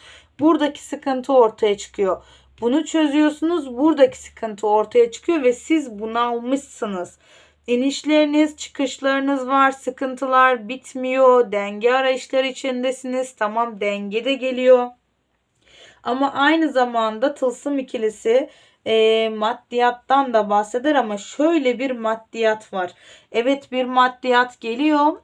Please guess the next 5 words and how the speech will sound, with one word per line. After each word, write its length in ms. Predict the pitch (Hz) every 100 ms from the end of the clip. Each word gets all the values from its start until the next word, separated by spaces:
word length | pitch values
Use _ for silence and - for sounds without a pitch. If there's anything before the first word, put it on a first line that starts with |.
| -
ama 200 | 226 269
pa-, 280 | 262 247 247
o 160 | 277
paranın 500 | 285 262 254 262 277
gelmesiyle 960 | 214 220 226 226 247 247 330 277 262